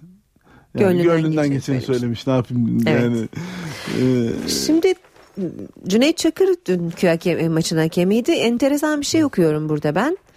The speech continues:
Speaker 2: Ee, Bursa Spor'un hem başkanı hem de teknik direktörü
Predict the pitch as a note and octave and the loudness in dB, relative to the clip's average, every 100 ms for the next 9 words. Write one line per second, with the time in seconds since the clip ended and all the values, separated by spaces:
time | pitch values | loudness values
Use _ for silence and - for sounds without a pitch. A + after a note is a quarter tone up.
0 | - - - - - E3+ E3+ E3+ F3+ C4+ | -20 -20 -20 -10 -4 -2 0 0 2 0
1 | - C4 - - B3+ B3 B3 B3 G#3+ B3 | 0 -2 -4 -4 0 2 0 -2 -2 0
2 | A#3 G3+ G#3+ - F#3+ F#3+ G3 F#3+ F#3+ G3 | 0 0 -2 0 0 2 2 2 0 -2
3 | F#3 F#3 F#3 E3+ E3+ - D#3+ D#3 | -2 -4 -2 0 -2 0 0 0